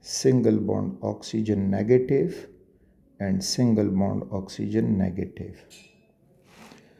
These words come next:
और फिर ये जो फ़ाइव एच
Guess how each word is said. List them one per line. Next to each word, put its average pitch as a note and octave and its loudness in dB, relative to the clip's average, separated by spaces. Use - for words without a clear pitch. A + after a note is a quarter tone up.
और A2 6
फिर E3 8
ये D3 6
जो A#2 4
फ़ाइव D#3+ 2
एच A#2 -2